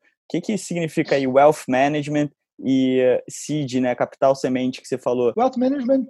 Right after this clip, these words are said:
Speaker 2: ah, na verdade, é uma indústria bem tradicional, existe há muitos anos, né? Talvez séculos aí, que é basicamente, são empresas de investimento que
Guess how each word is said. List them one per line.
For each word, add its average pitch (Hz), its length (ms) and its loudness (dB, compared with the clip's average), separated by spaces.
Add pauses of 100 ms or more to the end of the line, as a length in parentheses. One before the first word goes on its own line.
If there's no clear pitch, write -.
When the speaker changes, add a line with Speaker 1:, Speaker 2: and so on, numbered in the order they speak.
Speaker 2:
ah, 180 640 6
na 175 80 -8
verdade, 180 360 -6
é - 20 -2
uma 254 200 -4
indústria 190 320 -8
bem 170 220 -4
tradicional, 165 640 -6
existe 160 320 -4
há 156 120 2
muitos 139 540 -4
anos, 156 320 0
né? 143 460 0
Talvez 139 320 -4
séculos 151 520 0
aí, 143 300 -2 (480)
que - 80 0
é - 40 6
basicamente, 214 1000 2
são 185 160 -4
empresas 190 340 2
de 175 100 -2
investimento 180 580 -2
que 220 340 0